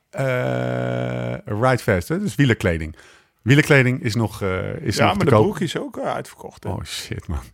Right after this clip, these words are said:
Speaker 2: Ja, de, de courant-, de, de L'tjes en de X L'tjes.
Speaker 1: Slechtste spot ooit, dit.
Speaker 2: Ja,
Speaker 1: <laughs> Slechtste
Speaker 2: gaan we
Speaker 1: spot. Ga niet naar de Serif.cc.
Speaker 2: Hossel moet
Speaker 1: Ja, Hossel moet even aan de slag.
Speaker 2: Nee, nee, Hossel moet juist even, heeft het even rustig, joh. Dat is wel lekker. Die
Speaker 1: Ja.
Speaker 2: heeft hard gewerkt.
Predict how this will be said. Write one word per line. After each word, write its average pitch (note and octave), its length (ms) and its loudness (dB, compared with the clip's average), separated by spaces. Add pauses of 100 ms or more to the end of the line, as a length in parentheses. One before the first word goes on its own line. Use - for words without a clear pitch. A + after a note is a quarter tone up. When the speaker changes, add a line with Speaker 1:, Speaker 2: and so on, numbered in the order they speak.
(140)
Speaker 2:
Ja, C#3 200 2
de, C#3 180 0
de C3+ 140 -4
courant-, D3 420 -2
de, C#3 220 0
de C#3 260 -2
L'tjes D3+ 240 -4
en C#3 60 -2
de C#3+ 160 -2
X - 80 -10
L'tjes. D#3 320 -4
Speaker 1:
Slechtste D3 340 2
spot - 360 0
ooit, G#2 400 2
dit. F#2 100 0
Speaker 2:
Ja, D3 320 2
Speaker 1:
<laughs> F3+ 100 2
Slechtste - 300 4
Speaker 2:
gaan A#2 100 6
we G2 80 0 (120)
Speaker 1:
spot. - 260 -6
Ga F3+ 140 4
niet D#3 520 4 (180)
naar D#3 320 4
de G3+ 80 0
Serif.cc. A#2 880 0 (380)
Speaker 2:
Hossel E3 300 -2
moet D3+ 200 -6 (880)
Speaker 1:
Ja, G#2 300 4
Hossel A2+ 280 2
moet G#2+ 160 2
even G2+ 180 2
aan F#2 60 0
de E2+ 60 -2
slag. C3+ 160 -2
Speaker 2:
Nee, - 80 -4
nee, D3+ 220 6
Hossel F3+ 260 4
moet D#3+ 120 -2
juist D3 240 2
even, C#3+ 580 -2 (160)
heeft C#3+ 240 -2
het - 100 -8
even C#3 200 -2
rustig, C3 340 -2
joh. - 100 -8
Dat - 100 -8
is A2+ 60 -10
wel B2+ 120 -6
lekker. A#2+ 240 -6
Die - 60 -8
Speaker 1:
Ja. - 60 -4
Speaker 2:
heeft F#2 120 4
hard C3+ 160 0
gewerkt. A#2 440 -10